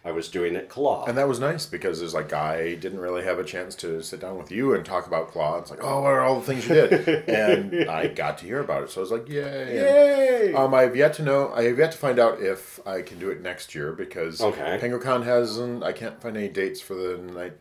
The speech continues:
Speaker 2: two thousand nineteen PenguCon yet, so
Speaker 1: Hmm.
Speaker 2: I, I imagine they're there, but I'm just not privy to 'em yet.
Speaker 1: Well,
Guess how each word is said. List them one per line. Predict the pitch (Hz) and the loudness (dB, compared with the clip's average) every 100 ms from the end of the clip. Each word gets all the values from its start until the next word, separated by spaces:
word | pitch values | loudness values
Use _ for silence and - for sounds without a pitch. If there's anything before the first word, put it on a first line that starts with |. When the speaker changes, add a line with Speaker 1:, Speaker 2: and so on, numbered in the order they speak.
| _ _ | _ _
Speaker 2:
two | - 113 | -14 -10
thousand | 101 101 92 90 | -4 -4 -4 -8
nineteen | 92 98 - 92 87 | -8 -8 -12 -14 -12
PenguCon | 98 110 78 73 65 | -12 -12 -12 -12 -10
yet, | 65 58 - | -12 -14 -10
so | 71 | -6
Speaker 1:
Hmm. | - 98 - - _ - | -2 -2 -4 -16 _ 2
Speaker 2:
I, | 127 | 2
I | 151 | 4
imagine | 127 120 120 120 147 | 2 4 4 2 2
they're | 151 | 4
there, | 170 170 | 6 6
but | - 90 - - | 4 -2 -4 -16
I'm | 92 82 | -16 -14
just | 82 | -12
not | 82 76 - | -8 -10 -10
privy | 73 64 58 | -14 -14 -18
to | - | -18
'em | - - | -20 -20
yet. | - _ _ _ - - - _ | -20 _ _ _ -20 -20 -20 _
Speaker 1:
Well, | 87 90 | -10 -10